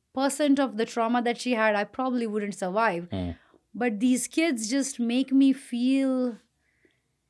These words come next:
Speaker 1: humbled by their resiliency.
Speaker 2: Right, right.
Speaker 1: So, uh, so she, I mean, she's just amazing in so many ways.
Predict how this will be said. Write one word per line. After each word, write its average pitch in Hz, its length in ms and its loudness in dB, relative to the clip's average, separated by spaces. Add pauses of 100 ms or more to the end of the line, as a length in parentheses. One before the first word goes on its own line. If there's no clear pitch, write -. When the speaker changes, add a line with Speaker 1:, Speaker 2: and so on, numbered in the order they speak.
(460)
Speaker 1:
humbled 254 680 4
by 196 480 2
their 190 220 -2
resiliency. 185 1080 -4
Speaker 2:
Right, 90 200 0 (280)
right. 92 200 -2
Speaker 1:
So, 214 840 -2
uh, 214 180 0
so 240 160 -4
she, 262 680 -4 (420)
I 233 40 -6
mean, 254 120 4
she's 349 280 -2
just 294 260 -8
amazing 247 1120 2
in 233 160 -4
so 277 220 -2
many 247 300 2
ways. 196 420 0